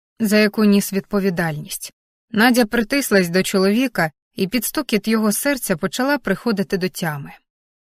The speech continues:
Тієї ночі вона зізналась у ще одній правді.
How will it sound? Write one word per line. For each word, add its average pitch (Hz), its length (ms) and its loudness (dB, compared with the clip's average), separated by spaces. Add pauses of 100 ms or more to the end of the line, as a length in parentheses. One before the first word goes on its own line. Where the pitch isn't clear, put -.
(220)
Тієї 233 300 6
ночі 240 340 4
вона 202 260 4
зізналась 202 720 4
у 214 100 -2
ще 233 360 0
одній 165 260 -2
правді. 160 500 -8